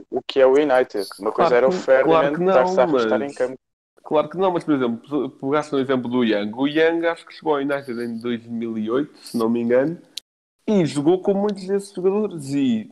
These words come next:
Speaker 2: hum, sabendo que tens lá jogadores muito melhores que o Young, como Bruno Fernandes, como Maguire,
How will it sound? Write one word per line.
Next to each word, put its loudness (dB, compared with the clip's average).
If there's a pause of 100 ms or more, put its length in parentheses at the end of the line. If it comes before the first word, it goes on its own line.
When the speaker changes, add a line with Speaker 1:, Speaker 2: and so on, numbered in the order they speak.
Speaker 2:
hum, -6 (120)
sabendo 0
que -10
tens -2
lá 0
jogadores -2
muito -4
melhores -6
que -8
o 0
Young, -4 (100)
como -4 (420)
Bruno -4
Fernandes, 0
como -2 (400)
Maguire, 0